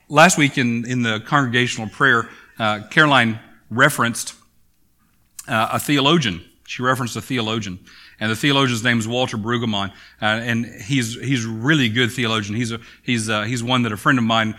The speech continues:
he quotes him all the time. And, uh, uh, when I was looking for, for resources for, um, for preaching Psalms, uh, I was pointed to him. Uh, and so he's got, he's got a, a very good take on the Psalms.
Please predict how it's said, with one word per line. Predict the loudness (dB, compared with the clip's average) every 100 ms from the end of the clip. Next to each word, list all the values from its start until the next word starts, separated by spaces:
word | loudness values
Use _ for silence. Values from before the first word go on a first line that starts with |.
| -8
he | -4
quotes | -2 0 0 0
him | -4
all | -4 -4
the |
time. | -6 -4 -2 -4 -10 -20 -8
And, | -4 -4 -4
uh, | -2 -4 -6 -14 -20 -18
uh, | -6 -4 -4 -10 _
when | -4 0
I | 2 0 -2 -6
was | -6
looking | -2 -2 -2
for, | -4 -4 -4 -6
for | -8 -8 -8 -12 -14 -10
resources | -6 -4 -2 -4 -6 -8
for, | -8 -6 -4 -6 -16 -20 -20 _ -8
um, | -6 -6 -8 -10 _ _ _ _ _ _ -12
for | -10
preaching | -4 -2 -2 -4
Psalms, | -4 0 0 -2 -6 -14 -14
uh, |
I | -10 -6
was | -6 -8
pointed | -6 -2 -2 -2
to | -8
him. | -6 -4 -4 -6 -14 -20 -20 -20 -6
Uh, |
and | -4 -2 -4
so | 0
he's | 0 2
got, | 0 -2 -8
he's | -6 0
got | 0
a, | 0
a | 0
very | 0
good | 0 -2 -4
take | -2 -2 -2
on | -8
the | -8
Psalms. | -4 -2 -2 -6